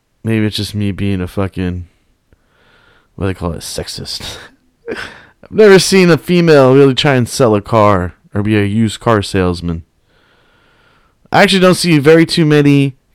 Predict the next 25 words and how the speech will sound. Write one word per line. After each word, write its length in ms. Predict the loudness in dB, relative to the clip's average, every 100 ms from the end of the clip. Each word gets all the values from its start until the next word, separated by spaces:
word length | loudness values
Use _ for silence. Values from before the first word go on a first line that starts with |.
| _
female 540 | 2 2 2 0 -2 -4
car 340 | -2 0 0
salesmen, 800 | 0 0 2 0 -4 -6 -6 -12 _ _ _ _ _ _ _ _ _ _ _ _ _ _
now 280 | -6 -2 0
that 60 | -2
I 80 |
think 260 | -2 -4 -4
of 140 | -4
it, 180 | -2 -6 _ _ _
even 260 | -10 -8 -6
recently. 540 | -8 -10 -10 -10 -10 _ _ _
Just 180 | -6 -4
weird. 460 | 2 4 4 0 _ _ _ -20 -20 _ _
But 100 | 2
I 60 | 4
got 160 | 2
the 60 | 0
car 240 | 2 2
salesman 520 | 4 4 4 4 0 -2
effect 380 | 2 2 2 -6 -18 -14
from 220 | -8 -6
this 120 | -6
bitch, 300 | 0 0 0
Kimberly, 520 | -4 -4 0 -2 -2 -8 _ _ _ _ _ _ _
Kimberly 840 | -4 -2 2 0 0 -2 -4